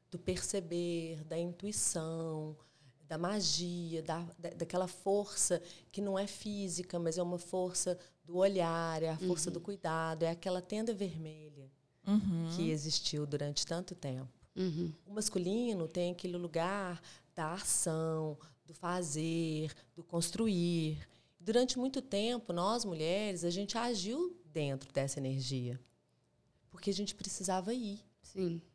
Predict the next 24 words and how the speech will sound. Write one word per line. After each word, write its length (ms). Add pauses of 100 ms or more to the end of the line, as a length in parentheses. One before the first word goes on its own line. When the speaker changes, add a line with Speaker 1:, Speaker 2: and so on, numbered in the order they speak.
(160)
Speaker 1:
A 40
gente 220
precisava 640
ir, 180
não 160
dava 340
tempo 580
de 140
não 180
ir. 160 (480)
A 40
gente 220
precisava 540
sair 480
pro 140
mercado 360
de 80
trabalho, 480
conquistar, 680
acontecer, 840
fazer, 640
segurar 600
esse 180
lugar. 580